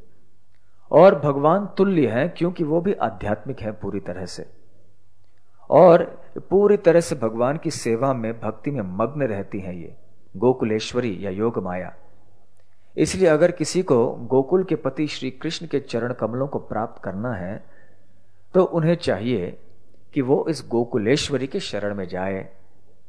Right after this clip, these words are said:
जिससे कि वो हमें श्री कृष्ण के चरण कमलों में ले जा सके। तो गोकुलेश्वरी आध्यात्मिक हैं, वो भगवान की लीलाओं में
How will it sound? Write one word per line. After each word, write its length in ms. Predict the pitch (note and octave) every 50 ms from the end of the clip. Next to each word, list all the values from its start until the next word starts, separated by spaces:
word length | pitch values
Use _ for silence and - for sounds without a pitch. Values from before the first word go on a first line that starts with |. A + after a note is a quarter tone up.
| - - - - - - - - - -
जिससे 440 | G2+ G#2 D3+ G3+ - - - C3 G2
कि 280 | E2 - B2 D3+ - - - - - - - - - - - - -
वो 140 | C#3+ F3+ F#3
हमें 280 | C#3+ C#3 C3+ D3 E3
श्री 240 | F3 - - - C#3+
कृष्ण 340 | C#3+ - - D3+ - - D#3+
के 120 | - C#3
चरण 280 | B2+ - - A2 G#2 G#2
कमलों 360 | G2+ - F#2+ F#2 F#2+ F#2+ F#2+
में 180 | G#2 C#3 G#3+ A3+ - - - - - -
ले 160 | G#2+ C#3+ F3
जा 160 | D3 C3+ A2
सके। 340 | - - - E2 - E2+ D#2 - - - - - - - - - - - - - - - - - - - - - - - - - - - - - - - - - -
तो 100 | C3 B2+
गोकुलेश्वरी 920 | - B2+ C#3 E3+ - G3+ G3+ F#3+ D#3+ - - - A#2 G2 A#2 D3+ - - - - - - - - - -
आध्यात्मिक 640 | - C3+ C3+ B2+ - - - D#3+ - - F#3+ F3+ -
हैं, 300 | - A2+ F#2+ E2+ - - - - - - - - - - - - - - - - - - - - - - - - - - - -
वो 100 | - D#3+
भगवान 420 | D3 C#3+ C#3 C3 C3 C#3 D3+ F3 F#3
की 120 | - F#3+
लीलाओं 400 | C#3+ A#2+ A#2+ A#2+ A#2 C3 C#3+ D3
में 260 | B2 A2 A2+ F3 A3+